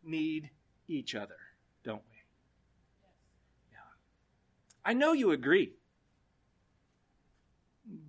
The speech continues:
but I can also hear all of the reasons that you give for not being in a relationship with this. I'm an introvert. I don't have time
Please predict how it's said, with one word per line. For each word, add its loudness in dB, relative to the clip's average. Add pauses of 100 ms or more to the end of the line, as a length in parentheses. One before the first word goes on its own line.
but 4
I 8
can -2
also 4
hear -4 (240)
all 12
of 8
the 6
reasons 8
that 2
you -6
give 8 (140)
for 4
not 10
being 10
in 4
a 4
relationship 6
with 6
this. -4 (3000)
I'm 12
an 12
introvert. 12 (1600)
I 12
don't 12
have 12
time 12